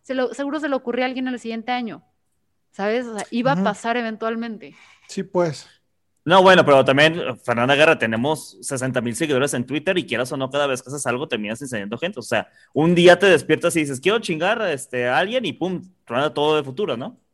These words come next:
Speaker 3: Por decir un ejemplo, no sé,
Speaker 1: <laughs> Y
Speaker 3: algo que se
Speaker 1: que,
Speaker 3: me ocurre.
Speaker 1: que esto en realidad, o sea, el, el haber hecho enojar a las transfobas fue como un punto extra, porque además ve qué pendejas reaccionan.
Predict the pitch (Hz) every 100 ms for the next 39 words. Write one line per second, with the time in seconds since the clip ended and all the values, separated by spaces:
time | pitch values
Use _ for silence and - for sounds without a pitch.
0 | _ 180 196 214 320 330 330 339 294 170
1 | 175 196 220 202 - 175 180 - 202 311
2 | 170 214 180 180 - 185 180 123 302 311
3 | - 381 381 359 277 254 254 - 214 208
4 | 202 - 214 220 247 285 - 285 233 208
5 | 185 160 - 202 202 - 202 202 247 -
6 | 175 214 208 175 190 190 214 208 190 175
7 | 208 208 226 233 269 294 330 - - 277
8 | 240 247 247 214 - 208 190 -